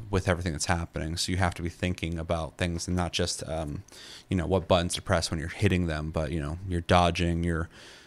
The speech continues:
uh, recharging of stamina and getting rid of those yokai areas. Uh, it's a very involved game, which I like. You're not,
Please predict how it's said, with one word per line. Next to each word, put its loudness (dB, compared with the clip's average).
uh, -6
recharging 6
of 2
stamina 4
and -2
getting 6
rid 4
of 4
those 2
yokai 4
areas. 0
Uh, 4
it's 4
a 4
very 10
involved 4
game, 0
which -2
I 2
like. -2
You're 0
not, 2